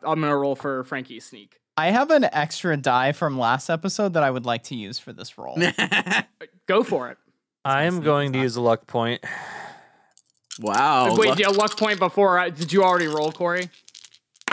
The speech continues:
Speaker 4: Yeah, I've already rolled.
Speaker 1: Okay.
Speaker 2: Dang, 'cause I
Speaker 4: Yeah.
Speaker 2: rolled two sixes. I could have given you one, but
Speaker 3: I rolled
Speaker 4: Well, I,
Speaker 2: No, I'm
Speaker 4: I
Speaker 2: kidding,
Speaker 4: failed
Speaker 2: I'm kidding.
Speaker 4: again.
Speaker 2: I only rolled
Speaker 4: Oh.
Speaker 2: one six.
Speaker 3: I was gonna
Speaker 4: Got
Speaker 3: say,
Speaker 4: it.
Speaker 3: I
Speaker 4: Okay.
Speaker 3: only rolled one six.
Speaker 4: Um, I'm just, I'm gonna, I'm gonna go with it. I, I failed the roll.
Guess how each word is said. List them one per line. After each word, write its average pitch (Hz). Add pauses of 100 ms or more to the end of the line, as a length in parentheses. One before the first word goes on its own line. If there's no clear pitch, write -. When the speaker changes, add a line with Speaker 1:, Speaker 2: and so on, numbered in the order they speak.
(180)
Speaker 4:
Yeah, 156
I've 135
already 120
rolled. 104
Speaker 1:
Okay. 135 (220)
Speaker 2:
Dang, 135
'cause 139
I 139
Speaker 4:
Yeah. 139
Speaker 2:
rolled 139
two 131
sixes. -
I 117
could 117
have 110
given 117
you 110
one, 113
but 110 (140)
Speaker 3:
I 147
rolled 143
Speaker 4:
Well, 151
I, 160
Speaker 2:
No, 156
I'm 156
Speaker 4:
I 170
Speaker 2:
kidding, 151
Speaker 4:
failed 185
Speaker 2:
I'm 156
kidding. 135
Speaker 4:
again. 113 (300)
Speaker 2:
I 147
only 151
rolled 170
Speaker 4:
Oh. 127
Speaker 2:
one 127
six. -
Speaker 3:
I 143
was 139
gonna 160
Speaker 4:
Got 104
Speaker 3:
say, 135
Speaker 4:
it. -
Speaker 3:
I 127
Speaker 4:
Okay. 131
Speaker 3:
only 110
rolled 107
one 104
six. - (400)
Speaker 4:
Um, 175
I'm 170
just, 165
I'm 143
gonna, 147
I'm 135
gonna 127
go 120
with 113
it. 120
I, 123
I 117
failed 113
the 101
roll. 104